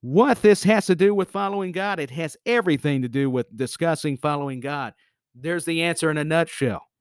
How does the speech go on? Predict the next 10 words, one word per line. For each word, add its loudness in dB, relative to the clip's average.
Let 6
me 8
read 8
another 6
verse 2
for -2
you. -4
Then 4
he 2
called 4